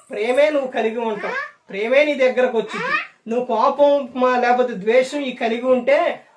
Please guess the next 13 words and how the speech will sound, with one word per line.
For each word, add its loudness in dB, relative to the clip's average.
వాళ్ళే 4
నీ 0
దగ్గరకు 4
వస్తారు, -4
అలాంటి 0
వాళ్ళే 4
వస్తారు. -6
నువ్వు -4
ప్రేమ 4
కలిగి 6
ఉంటే -2
నీ -2
దగ్గరకే 2